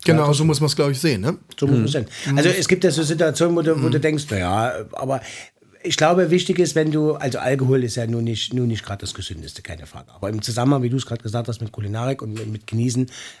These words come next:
Speaker 2: ist es ja wirklich eine schöne Sache. Das wird natürlich jetzt jemand, der das nicht mehr darf, gesundheitlich, wird das natürlich aus einem ganz anderen Blickwinkel sehen, keine Frage. Aber davon
Speaker 1: Klar.
Speaker 2: reden wir jetzt mal nicht. Ähm, es ist immer nur das Thema, dass man sich das manchmal bewusst sein muss.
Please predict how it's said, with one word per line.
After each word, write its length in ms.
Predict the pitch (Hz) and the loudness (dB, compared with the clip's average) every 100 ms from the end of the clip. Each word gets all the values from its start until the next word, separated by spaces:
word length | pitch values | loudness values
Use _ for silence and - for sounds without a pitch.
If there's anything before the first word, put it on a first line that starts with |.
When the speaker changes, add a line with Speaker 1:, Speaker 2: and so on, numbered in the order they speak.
| - | -4
Speaker 2:
ist 80 | 127 | 0
es 100 | 120 | 0
ja 140 | 107 | -2
wirklich 240 | 104 107 - | -6 -6 -8
eine 120 | 92 | -8
schöne 340 | - 98 85 | -6 -4 -6
Sache. 220 | 82 - - | -8 -12 -4
Das 140 | 110 | 2
wird 120 | 160 | 4
natürlich 380 | 156 151 143 123 | 4 2 0 2
jetzt 160 | 131 143 | 0 2
jemand, 280 | 139 131 | 2 0
der 80 | 123 | -4
das 140 | 120 107 | -6 -4
nicht 160 | 120 | -2
mehr 140 | 110 104 | -4 -4
darf, 580 | 90 87 156 - - | -6 -4 -4 -6 -12
gesundheitlich, 600 | - 131 151 165 165 170 - - - - | -8 -4 -4 -4 -4 -6 -6 -14 -8 0
wird 100 | 127 | 2
das 140 | 120 | 2
natürlich 240 | 120 127 113 | 2 0 0
aus 80 | |
einem 60 | 107 | -2
ganz 120 | 113 | -4
anderen 180 | 107 101 | -4 -4
Blickwinkel 380 | 123 113 90 76 | -6 -6 -8 -8
sehen, 200 | 73 - | -12 -10
keine 220 | 98 98 | -8 -6
Frage. 320 | 85 78 76 | -6 -10 -8
Aber 160 | - 120 | -8 -6
davon 220 | 123 117 | -4 -2
Speaker 1:
Klar. 160 | 117 113 | 0 0
Speaker 2:
reden 80 | |
wir 80 | 110 | 0
jetzt 100 | 98 | -2
mal 120 | 92 | -4
nicht. 200 | 85 82 - - - _ | -8 -10 -14 -20 -20 _
Ähm, 360 | 139 135 139 147 | 2 4 2 0
es 140 | 131 170 | 0 2
ist 100 | 175 | 4
immer 160 | 170 | 4
nur 140 | 160 139 | 4 2
das 180 | 135 | -2
Thema, 300 | - 160 175 | 2 2 2
dass 180 | 165 147 | 0 0
man 100 | 147 | 0
sich 140 | 135 147 | -2 -4
das 140 | 131 | -2
manchmal 260 | 139 117 117 | -2 -2 -4
bewusst 580 | 113 107 160 - - | -2 0 0 -2 -6
sein 240 | - 69 67 | -8 -10 -10
muss. 360 | - - - | -12 -12 -12